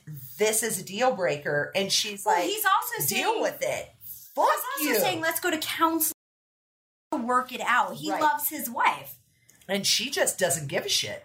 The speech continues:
Speaker 2: But I get the ins-, uh, listen, if I was in a relationship and they weren't having sex with me,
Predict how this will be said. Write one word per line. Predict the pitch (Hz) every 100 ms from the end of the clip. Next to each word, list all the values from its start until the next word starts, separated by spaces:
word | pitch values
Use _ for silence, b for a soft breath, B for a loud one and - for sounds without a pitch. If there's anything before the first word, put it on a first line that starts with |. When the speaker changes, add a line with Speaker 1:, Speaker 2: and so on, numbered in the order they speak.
| -
Speaker 2:
But | 349
I | 381
get | 440 494
the | 403
ins-, | 302 359 -
uh, | - - - -
listen, | 294 381 415
if | 269
I | 240 262
was | 320
in | 339
a | 320
relationship | 285 240 240 349 349 392 415 -
and | 262 247
they | 254
weren't | 294 285
having | 294 262
sex | 254 240 285
with |
me, | 339